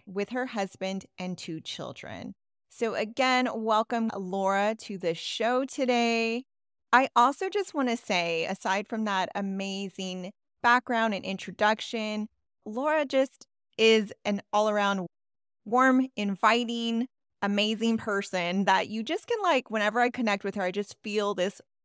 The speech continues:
warmth oozing from her. And I just love being in the same little collaborative space with her when I can. So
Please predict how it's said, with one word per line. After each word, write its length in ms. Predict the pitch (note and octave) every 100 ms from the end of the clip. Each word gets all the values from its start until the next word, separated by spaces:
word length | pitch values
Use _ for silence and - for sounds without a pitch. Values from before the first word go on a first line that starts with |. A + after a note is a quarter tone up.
| _
warmth 560 | F3 D#3+ F3 G3 B3+ - -
oozing 460 | G#3 G#3 A#3 A#3+ B3+
from 200 | B3 B3+
her. 340 | C4+ C4 C#4+ - _ _
And 160 | G#3+ G#3
I 100 | G3+
just 220 | G#3 G#3
love 640 | F#3 F#3+ F#3 F#3 F#3+ G#3 -
being 220 | F#3+ F#3
in 100 | F3+
the 80 | F3
same 380 | F3+ E3+ E3+
little 240 | E3 E3 E3
collaborative 580 | - E3+ D#3+ D#3+ D3+ E3
space 400 | - E3 E3 F3+
with 120 | E3+
her 200 | F3+ D#3+
when 140 | E3
I 140 | D#3+ D#3+
can. 420 | - D3+ C3 D3+
So 360 | - E3 D#3